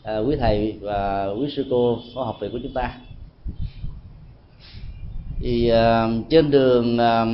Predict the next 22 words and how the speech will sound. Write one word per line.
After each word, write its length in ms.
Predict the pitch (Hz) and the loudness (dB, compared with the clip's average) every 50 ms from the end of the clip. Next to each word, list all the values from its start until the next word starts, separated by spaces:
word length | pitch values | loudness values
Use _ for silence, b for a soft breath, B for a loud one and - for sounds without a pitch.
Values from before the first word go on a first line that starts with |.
| 117 117 117 117 113 117 117 - - - - - - - - - - - - - - - - - - - | 0 0 0 -2 -2 -4 -6 -10 -14 -16 -18 -18 -16 -16 -16 -18 -18 -20 -20 -20 -20 -20 -20 -20 -12 -4
đến 520 | 151 151 165 180 208 226 262 - - - - - - - | 2 6 8 8 8 6 4 -2 -8 -12 -16 -18 -12 -4
và 180 | 110 117 117 110 | 0 2 2 2
chuẩn 280 | - 127 143 190 190 | 2 2 2 2 4
bị, 280 | 143 117 110 117 120 123 | 4 6 6 6 4 4
à, 160 | 135 135 131 | 4 4 4
hướng 220 | 135 170 214 214 156 | 4 2 2 4 4
dẫn 260 | 120 104 104 143 196 | 4 2 2 0 -2
đó, 80 | 226 - - - - - - - - | -4 -4 -6 -12 -20 -20 -20 -14 -8
thì 80 | 120 113 | -6 -4
thầy 100 | 104 110 | -2 -2
Phước 160 | 101 156 170 175 | 0 0 -2 0
Huệ 180 | - 113 110 113 | 2 2 4 4
có 100 | 127 139 | 2 2
nhận 220 | 131 113 110 110 | 0 0 -2 0
được 120 | 110 113 107 | 0 0 0
một 120 | 107 101 - | -2 -4 -4
cú 80 | 170 180 | -2 -2
điện 180 | 131 117 101 | -2 -2 -2
thoại 360 | 95 101 95 92 98 107 113 | 0 0 0 2 2 0 0
của 80 | 110 143 | -2 -2
một 200 | 135 113 101 - | -2 -2 -4 -4
Phật 120 | 110 95 | -6 -6